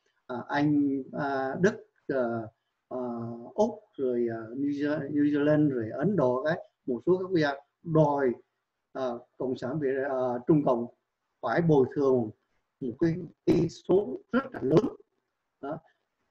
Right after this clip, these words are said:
Cả, cả năm mươi ngàn tỷ, năm mươi ngàn tỷ. Người ta tính là nó là bảy đến mười năm cái G D P của Trung Cộng. Và chắc chắn rằng, à,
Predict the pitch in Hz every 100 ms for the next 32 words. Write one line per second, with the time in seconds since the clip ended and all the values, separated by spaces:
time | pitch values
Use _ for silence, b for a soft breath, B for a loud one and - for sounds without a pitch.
0 | _ _ 127 151 156 165 156 147 - 143
1 | 127 - 151 185 185 - 127 127 131 117
2 | 110 117 117 - _ _ _ _ _ _
3 | _ _ 175 196 185 170 120 123 117 110
4 | 101 110 - _ _ _ _ 139 127 151
5 | 151 175 208 143 117 147 180 139 123 127
6 | 120 127 175 240 - _ _ _ _ -
7 | 180 180 151 135 113 135 160 135 - -
8 | 170 147 160 165 151 147 135 - 123 104
9 | 104 123 _ - 135 123 110 _ _ _
10 | _ _ _ _ _ 139 139 202 202 226
11 | 170 135 113 - _ _ _ - 135